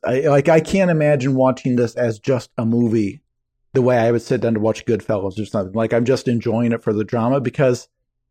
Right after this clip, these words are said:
the one part that is new, that the entire, like, the, the titular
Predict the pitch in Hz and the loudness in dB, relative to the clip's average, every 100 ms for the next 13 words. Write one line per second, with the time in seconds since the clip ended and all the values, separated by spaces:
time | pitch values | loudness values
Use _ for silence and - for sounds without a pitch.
0 | _ _ _ _ 117 135 120 117 147 170 | _ _ _ _ 0 2 2 2 2 2
1 | 165 147 - 147 139 135 - - _ - | 2 -2 -4 -2 2 2 -2 -12 _ -2
2 | 127 120 113 - _ _ _ _ _ _ | 2 2 0 -6 _ _ _ _ _ _
3 | - 120 123 143 202 135 110 117 127 123 | -6 -2 0 2 4 4 2 0 -2 0
4 | 131 127 117 143 143 131 120 - 120 113 | 0 0 0 0 2 2 0 -2 -4 -2
5 | 117 - 156 147 147 127 120 110 | -6 -2 -2 0 0 2 2 -2